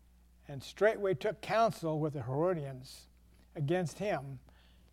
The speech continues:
how they might destroy him or kill him." Wow. In this chapter of Mark, we're going to see five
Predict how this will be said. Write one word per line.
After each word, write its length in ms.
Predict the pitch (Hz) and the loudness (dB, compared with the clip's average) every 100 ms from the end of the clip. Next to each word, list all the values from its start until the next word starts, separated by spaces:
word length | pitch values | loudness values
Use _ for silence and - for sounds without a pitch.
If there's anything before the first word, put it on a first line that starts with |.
| - - - - | -20 -20 -20 -20
how 180 | - 151 | 2 4
they 160 | 147 185 | 4 4
might 260 | 170 185 | 2 2
destroy 460 | 165 160 - 180 160 | 0 -4 0 2 4
him 180 | 135 151 | 0 -6
or 160 | 143 | -8
kill 300 | 143 - 190 | -10 -6 -8
him." 240 | 123 147 113 - - - | -6 -10 -12 -18 -20 -14
Wow. 360 | 147 151 135 120 - - - - - - - - - - - - - - - - - - - - - - - - - - - - - | -4 -4 -4 -10 -20 -20 -20 -20 -20 -20 -20 -20 -20 -20 -20 -20 -20 -20 -20 -20 -20 -20 -20 -20 -20 -20 -20 -20 -20 -20 -20 -20 -12
In 160 | 208 190 | -2 2
this 260 | 196 175 - | 4 2 0
chapter 800 | - 202 175 - 175 156 147 - - - - - - - - - - - - - - - - - - - - - | 2 2 2 0 2 2 0 -4 -16 -20 -20 -20 -20 -20 -20 -20 -20 -20 -20 -20 -20 -20 -20 -20 -20 -20 -20 -10
of 80 | 156 | -2
Mark, 340 | 160 175 151 - - - - | 2 4 2 -4 -20 -20 -18
we're 380 | 170 156 165 165 | -8 -2 2 2
going 220 | 165 165 | 2 0
to 60 | 156 | -2
see 240 | - 165 139 | 0 0 0
five 760 | - 175 175 180 185 185 135 | 2 4 6 8 6 4 0